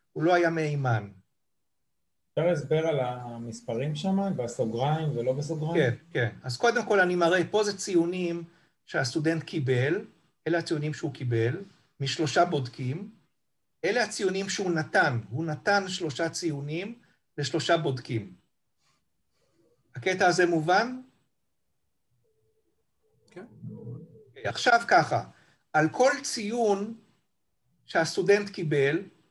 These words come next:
Speaker 1: זאת אומרת, שלושה אנשים בדקו אותו, נתנו לו שלושה ציונים, אלה הציונים שהוא קיבל. הוא נתן לעצמו שמונה נקודה שש,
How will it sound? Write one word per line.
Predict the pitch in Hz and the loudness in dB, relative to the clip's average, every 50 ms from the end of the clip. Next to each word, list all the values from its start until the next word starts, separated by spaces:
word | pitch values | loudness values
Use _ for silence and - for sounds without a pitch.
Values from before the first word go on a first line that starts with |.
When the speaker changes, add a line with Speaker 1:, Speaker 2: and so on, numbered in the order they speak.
| _ _ _ _ _ _ | _ _ _ _ _ _
Speaker 1:
זאת | - | -2
אומרת, | 175 175 170 170 165 170 | 2 4 4 4 4 2
שלושה | - 185 170 160 - 233 233 240 | 0 -2 0 2 4 4 6 6
אנשים | 233 226 196 196 - 214 208 196 | 4 4 0 -2 -2 -4 -2 2
בדקו | 185 170 - - - 170 147 127 | 2 2 0 0 -4 -2 0 0
אותו, | 120 117 - 135 135 151 175 202 160 | 0 0 0 0 0 0 0 -2 -4
נתנו | 151 143 - - 214 214 | -8 -8 -6 -4 -2 -2
לו | 208 202 | -2 -2
שלושה | - - 185 160 - 190 175 175 | -2 -4 -4 -4 0 0 -2 -2
ציונים, | 175 - 196 175 160 151 143 131 127 127 143 180 202 - - _ _ _ _ _ _ - 190 | -2 -6 -2 -2 -2 -2 -2 -4 -4 -4 -4 -6 -10 -14 -18 _ _ _ _ _ _ -6 -2
אלה | 233 269 | -2 -2
הציונים | 247 247 - 247 220 226 226 226 | -2 -2 -6 -6 -2 -2 -4 -4
שהוא | - 233 208 - | -4 -8 -8 -8
קיבל. | 208 185 175 175 160 139 120 117 117 - _ _ _ _ _ _ _ _ _ _ _ _ _ _ _ _ _ _ _ _ _ _ _ _ _ _ _ _ _ _ _ _ _ _ _ _ _ _ _ _ _ _ _ _ _ _ _ _ _ _ _ _ _ _ _ _ _ _ - | -8 -2 0 2 2 2 0 -4 -6 -10 _ _ _ _ _ _ _ _ _ _ _ _ _ _ _ _ _ _ _ _ _ _ _ _ _ _ _ _ _ _ _ _ _ _ _ _ _ _ _ _ _ _ _ _ _ _ _ _ _ _ _ _ _ _ _ _ _ _ -4
הוא | 240 254 247 | -2 2 4
נתן | 220 190 185 185 208 214 208 | 4 2 6 6 6 6 8
לעצמו | 202 190 165 151 - - - 190 185 180 175 | 6 6 6 4 2 -2 -6 0 2 2 2
שמונה | 165 - 180 170 170 165 | 2 2 0 2 2 2
נקודה | 160 151 - - 151 131 131 127 | 2 0 -2 -4 -2 0 2 0
שש, | 123 117 - 131 135 160 196 - - - | 0 0 0 0 0 0 0 0 -4 -8